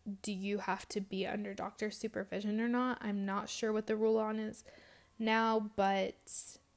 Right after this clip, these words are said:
um, if not, I highly recommend you get it. So basically, microneedling is literally small needles that prick the skin in order to get, generate collagen and elastin production.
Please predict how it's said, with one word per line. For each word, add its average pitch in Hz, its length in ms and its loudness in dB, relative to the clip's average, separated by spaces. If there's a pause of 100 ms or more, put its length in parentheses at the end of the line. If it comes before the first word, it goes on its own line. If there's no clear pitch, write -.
um, 202 680 -4 (1040)
if 196 180 -4
not, 196 240 0
I 208 40 -4
highly 185 260 -2
recommend 196 340 -6
you 190 60 -8
get - 140 -4
it. - 120 -8 (480)
So 208 640 6 (1300)
basically, 240 500 6
microneedling 214 840 2
is 202 160 -2
literally 196 540 0 (300)
small 202 400 0
needles 196 460 0
that 196 200 -4
prick - 240 -6
the 214 80 -2
skin 196 500 0
in 202 140 -6
order 196 260 -2
to 196 80 -2
get, - 300 -2 (540)
generate 202 680 2
collagen 196 420 0
and 196 120 0
elastin 208 460 0
production. 262 640 0